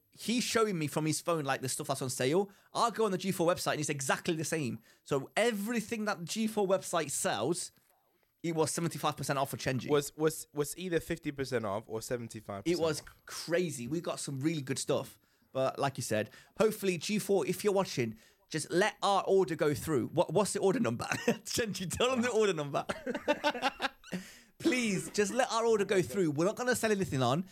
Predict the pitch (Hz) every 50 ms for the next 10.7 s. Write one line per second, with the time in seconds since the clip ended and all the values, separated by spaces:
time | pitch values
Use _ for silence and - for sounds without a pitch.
0 | - - _ _ - 175 160 190 180 - - - 147 143 156 180 220 220 - -
1 | - - - _ _ _ _ - - 156 165 143 - - 143 156 - 151 135 151
2 | 156 139 - - - - - - - 190 190 175 170 165 165 - - - 170 160
3 | 143 - 160 147 135 - 139 113 - - - _ _ _ _ _ _ _ _ _
4 | _ _ _ 135 151 147 147 151 165 214 240 233 233 220 - - 185 - 190 170
5 | 151 147 - 147 143 - 143 143 139 156 202 226 202 214 202 - - - 143 139
6 | 147 - - - - _ _ _ 190 196 175 233 220 - - 220 233 220 208 -
7 | - 220 226 196 190 180 - - 220 185 117 110 - - _ _ _ _ _ _
8 | _ _ _ _ _ _ _ _ _ - 175 - - 233 240 233 220 - 220 233
9 | 185 117 113 - - 160 160 170 185 170 - - 190 185 190 208 190 - 196 220
10 | 214 - 233 - - 165 - 156 156 151 - - -